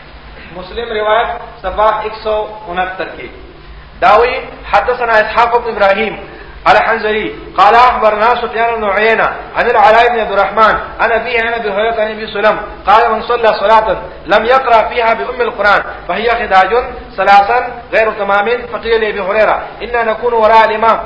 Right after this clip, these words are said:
فقال: اقرأ بها في نفسك فاني سمعت رسول الله صلى الله عليه وسلم الى اخره". دا وی، نبی علیہ السلام، ابو هريره فرمایي چې نبی علیہ السلام فرمایي، "من صلى صلاة"، چا چې مونځ کو، مونځ، په یو مونځ سره،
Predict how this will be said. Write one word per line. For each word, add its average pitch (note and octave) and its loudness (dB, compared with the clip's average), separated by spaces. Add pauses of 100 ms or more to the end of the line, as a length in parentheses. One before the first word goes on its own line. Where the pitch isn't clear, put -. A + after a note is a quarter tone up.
(160)
فقال: G#3+ 4
اقرأ A#3 0 (340)
بها G3+ 0
في G3+ -8
نفسك G#3 -4
فاني A3 -8
سمعت G3 -6
رسول F#3 -8
الله - -12
صلى F#3 -6
الله F#3+ -4
عليه G#3+ -4
وسلم - -
الى F3 0
اخره". D3+ -2 (480)
دا G#3+ 8
وی، C4 0 (360)
نبی B3 -4
علیہ A#3 4
السلام، G3+ -6
ابو G3+ -4
هريره A3+ 0
فرمایي A3+ 0
چې A#3 -6
نبی G#3+ -2
علیہ G#3+ 0
السلام G3 -4
فرمایي، F#3 0 (340)
"من G#3 0
صلى B3 2 (100)
صلاة"، F#3+ 2 (340)
چا A3 6
چې A#3+ 2
مونځ - -2
کو، B3 0 (360)
مونځ، G#3+ -4
په F3+ -2
یو G#3+ 0
مونځ A#3+ -2
سره، E3+ 0